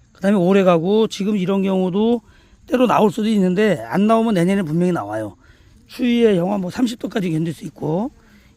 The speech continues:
이십 도짜리도 있지만 대부분 그렇고요. 지금 이런 건 내년에 나오겠죠. 얘는 여기 뭐 이파리 수에 상관이 없어요.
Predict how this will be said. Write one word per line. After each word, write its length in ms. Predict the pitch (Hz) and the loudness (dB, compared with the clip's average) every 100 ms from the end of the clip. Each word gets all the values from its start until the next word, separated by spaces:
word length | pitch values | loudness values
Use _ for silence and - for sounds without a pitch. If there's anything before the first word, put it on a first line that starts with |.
| - | -8
이십 280 | 190 202 - | -6 -6 -6
도짜리도 400 | 196 208 196 190 | -6 -4 -4 -6
있지만 280 | 156 196 185 | -8 -8 -6
대부분 300 | - 175 156 | -4 -4 -2
그렇고요. 500 | 160 175 202 156 - _ - - - | -4 -4 -4 -6 -10 _ -20 -20 -16
지금 180 | - 214 | -4 0
이런 220 | 190 196 | 0 0
건 120 | 202 | 0
내년에 320 | 175 175 185 185 | 0 2 2 2
나오겠죠. 540 | 147 143 117 - 104 - - - - _ - | 0 -4 -8 -10 -12 -12 -20 -20 -20 _ -2
얘는 260 | 190 233 233 | 2 2 2
여기 160 | 196 | 2
뭐 160 | 208 202 | 0 0
이파리 340 | 175 175 226 | 0 0 0
수에 200 | 226 240 | 0 0
상관이 360 | 196 240 240 233 | -2 -2 -2 -4
없어요. 520 | 202 - 180 185 - | -4 0 2 2 0